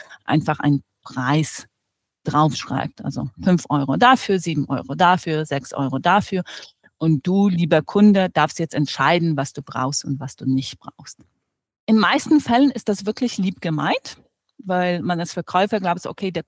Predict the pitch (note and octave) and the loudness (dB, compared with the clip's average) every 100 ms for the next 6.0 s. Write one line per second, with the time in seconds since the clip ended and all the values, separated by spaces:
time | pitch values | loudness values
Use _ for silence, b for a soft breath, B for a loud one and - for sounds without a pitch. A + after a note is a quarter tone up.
0 | - - B3+ G#3 G#3+ - - G#3+ A3 G3 | -6 2 4 6 2 -2 -4 -2 0 -2
1 | G#3 F#3+ - E3+ F#3 - F3+ F3+ G3 E3 | -4 -6 -4 -2 -2 -6 -8 -4 -4 -4
2 | - E2 - - C#3 E3+ - - _ _ | -6 -10 -6 -2 0 -2 -8 -16 _ _
3 | _ - F3+ B3 - F#3 F3+ F#3+ E3 D#3 | _ -2 0 2 2 4 4 2 0 -2
4 | - D3 D3 D#3 C#3+ - C#3 D3 F3+ - | -4 -6 -2 -2 -4 -8 -4 -2 -2 -2
5 | D#3 D3+ C#3+ D#3 F3 - - D#3+ E3 B3+ | -4 -4 -4 -6 -10 -12 -6 -2 2 2